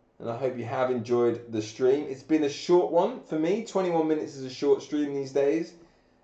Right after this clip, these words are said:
uh, but hopefully it's been interesting. When I, when I thought, when I do this weird and wonderful sports series, and I came across chess boxing, how could I not put that in the series? It is,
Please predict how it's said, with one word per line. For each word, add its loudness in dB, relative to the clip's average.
uh, 4
but 0
hopefully 4
it's -2
been 0
interesting. -4
When 2
I, 2
when 0
I 4
thought, 2
when 0
I 4
do -2
this -4
weird 4
and 0
wonderful -2
sports 2
series, 4
and -2
I 0
came -2
across -2
chess -4
boxing, 0
how -2
could -4
I 2
not 2
put -2
that 2
in -6
the -10
series? -10
It -2
is, -4